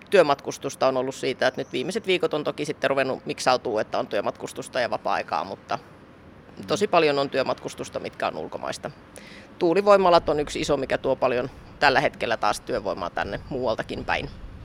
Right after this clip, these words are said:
Speaker 2: No, kun puhut, ö, kansainvälisistä matkustajista, niin mistä päin heitä tänne Hotel Kokkolaan tulee?
Speaker 1: No,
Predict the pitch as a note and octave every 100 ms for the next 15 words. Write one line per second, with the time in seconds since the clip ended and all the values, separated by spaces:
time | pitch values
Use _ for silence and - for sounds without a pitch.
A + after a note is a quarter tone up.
0 | - - - - - - A#2+ G#2+ A#2 A#2+
1 | - A2+ G#2 G2 C3+ B2+ A2+ G#2 G2+ F#2+
2 | G#2 G2+ G2 - G2 F#2 G2+ G2+ C#3+ E3
3 | - - C3 E2+ - D#2+ C#2+ D2 D#2 D2+
4 | D2+ F2+ F2 E2 F#2+ - C#2 D2 C#2+ -
5 | - - - - - - - F3